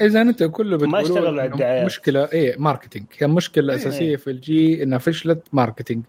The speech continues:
Speaker 1: ما سووا
Speaker 3: وثاني شيء،
Speaker 1: ماركتينج مظبوط.
Speaker 3: و-، وثاني شيء مثلًا
Speaker 1: حتى لو،
Speaker 3: كان
Speaker 1: حتى مع إنه غريبة الأجهزة حقتها والأسامي ممكن هذا، بس الماركتينج كان جدًا سيء.
Speaker 3: نعم،
Speaker 1: ما
Speaker 3: ما في
Speaker 1: تسوق
Speaker 3: إيه،
Speaker 1: مظبوط، ما حد
Speaker 3: ما
Speaker 1: عارف عنها.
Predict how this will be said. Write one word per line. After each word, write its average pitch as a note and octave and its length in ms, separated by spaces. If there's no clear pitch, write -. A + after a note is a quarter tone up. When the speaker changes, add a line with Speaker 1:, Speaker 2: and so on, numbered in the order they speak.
Speaker 1:
ما F3+ 140
سووا E3 180
Speaker 3:
وثاني C3+ 140
شيء، C#3 80
Speaker 1:
ماركتينج B2 320
مظبوط. A2+ 280
Speaker 3:
و-، G3 200
وثاني G#3 240
شيء A3+ 180
مثلًا G#3 260
Speaker 1:
حتى G#3 120
لو، G3+ 80
Speaker 3:
كان G3 120
Speaker 1:
حتى A#3+ 360
مع G#3+ 140
إنه G#3+ 220
غريبة F#3+ 280
الأجهزة D#3 360
حقتها D3+ 480
والأسامي C#3+ 720
ممكن C#3+ 300
هذا، C#3 260
بس C#3+ 160
الماركتينج D3 580
كان B2 180
جدًا B2 260
سيء. G#2+ 320
Speaker 3:
نعم، C#3+ 240
Speaker 1:
ما F#3+ 80
Speaker 3:
ما G3 60
في G3+ 80
Speaker 1:
تسوق E3 180
Speaker 3:
إيه، F#3 200
Speaker 1:
مظبوط، A#2+ 180
ما G#3+ 60
حد D#3 180
Speaker 3:
ما F3+ 80
Speaker 1:
عارف B2 220
عنها. A#2 300